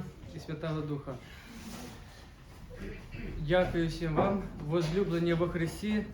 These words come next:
отці, браті та сестри, за сьогоднішню спільну молитву. Користуючись нагодою, також хочу всіх вас привітати з днем народження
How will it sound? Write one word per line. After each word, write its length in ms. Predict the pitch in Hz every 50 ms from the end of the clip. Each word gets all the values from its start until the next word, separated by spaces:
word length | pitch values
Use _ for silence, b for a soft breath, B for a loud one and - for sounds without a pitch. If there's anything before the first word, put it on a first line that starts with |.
| - - - - - - -
отці, 420 | 156 156 151 - - 180 185 196 190 185 - - - - - 147
браті 520 | 147 151 151 165 180 175 175 - 175 160 147 135 135 - -
та 100 | 156 151
сестри, 520 | 147 - 185 190 190 190 - - 180 175 170 B B B B B B B B - - - 151 143 131
за 380 | 165 190 202 202 190 - - - - - - - -
сьогоднішню 760 | - - 170 170 185 202 202 170 175 165 - - 175 170 165 170 - -
спільну 720 | - - - - - 180 190 202 185 190 185 175 170 170 170 - - - -
молитву. 600 | 156 165 170 170 165 165 151 147 - - 131 123 123 - - - - - B B B B B B B B B B - -
Користуючись 560 | - 156 165 160 - - 180 175 165 - - 175
нагодою, 440 | 165 160 165 196 208 185 180 160
також 360 | 151 175 175 175 156 160 156 -
хочу 400 | - 185 185 185 - 170 165 165 160 160 - 165
всіх 420 | 147 - - 180 175 170 - -
вас 280 | 151 175 196 196 190 -
привітати 800 | - 156 151 147 147 147 - 170 180 185 180 170 160 156 156 - - - 143 131
з 240 | 143 156 156 151 151 - 147 147
днем 420 | 160 160 160 175 175 165 156 151
народження 640 | 147 151 156 165 190 196 190 175 175 175 170 165 156